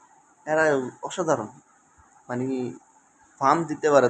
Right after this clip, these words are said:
তেল কত প্রকার কী কী, মাশাআল্লাহ, এটা আমাদের এক্সপার্ট। যেটা সঠিক ওটা তুলে ধরেন, কোনটা ভালো প্লেয়ার কোনটা খারাপ প্লেয়ার এটা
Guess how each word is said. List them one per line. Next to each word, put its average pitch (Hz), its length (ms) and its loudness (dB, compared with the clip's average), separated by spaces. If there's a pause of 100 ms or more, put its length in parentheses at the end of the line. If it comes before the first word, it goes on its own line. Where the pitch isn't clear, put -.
তেল 143 200 0
কত 135 180 -2
প্রকার 139 340 -2
কী 147 180 -8
কী, 123 280 -14
মাশাআল্লাহ, 117 500 -4
এটা 135 320 0
আমাদের 139 260 -2
এক্সপার্ট। - 380 -8 (1000)
যেটা 135 160 0
সঠিক 143 440 -4
ওটা 139 160 0
তুলে 135 260 -2
ধরেন, 127 300 0 (1080)
কোনটা 135 200 -4
ভালো 135 280 4
প্লেয়ার 151 280 0
কোনটা 135 220 -8
খারাপ 143 280 -4
প্লেয়ার 135 160 -6
এটা 120 100 -10